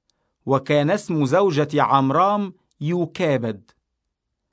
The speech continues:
وهي من نسل لاوي، ولدت له في مصر.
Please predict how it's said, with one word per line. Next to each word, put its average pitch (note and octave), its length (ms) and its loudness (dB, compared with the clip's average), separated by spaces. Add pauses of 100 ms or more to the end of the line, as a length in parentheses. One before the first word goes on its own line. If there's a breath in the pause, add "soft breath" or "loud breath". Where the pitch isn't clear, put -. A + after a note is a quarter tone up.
(360)
وهي F3 400 2
من C#3+ 220 2
نسل F3 380 -2
لاوي، G#2+ 460 -2 (880)
ولدت F#3 580 0
له F3 280 2
في F3 220 -6
مصر. - 500 -8